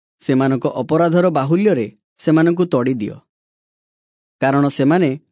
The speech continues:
ତୁମ୍ଭ ପ୍ରତିକୂଳରେ ବିଦ୍ରୋହ କରିଅଛନ୍ତି। ମାତ୍ର ତୁମ୍ଭର ଶରଣାଗତ ଲୋକ ସମସ୍ତେ ଆନନ୍ଦ କରନ୍ତୁ। ସେମାନେ ଆନନ୍ଦ ସକାଶୁ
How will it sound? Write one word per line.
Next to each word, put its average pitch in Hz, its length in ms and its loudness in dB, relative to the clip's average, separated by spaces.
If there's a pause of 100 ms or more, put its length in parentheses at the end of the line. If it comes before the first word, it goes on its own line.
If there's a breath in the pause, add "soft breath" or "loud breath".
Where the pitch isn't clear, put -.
(240)
ତୁମ୍ଭ 165 220 2
ପ୍ରତିକୂଳରେ 202 640 0
ବିଦ୍ରୋହ 147 460 0
କରିଅଛନ୍ତି। 131 640 -2 (1120)
ମାତ୍ର 123 280 0
ତୁମ୍ଭର 131 440 0
ଶରଣାଗତ 160 580 0
ଲୋକ 196 260 0 (380)
ସମସ୍ତେ 196 420 0 (100)
ଆନନ୍ଦ 135 340 0
କରନ୍ତୁ। 110 420 -6 (1120)
ସେମାନେ 139 360 0
ଆନନ୍ଦ 147 360 0
ସକାଶୁ 196 480 -2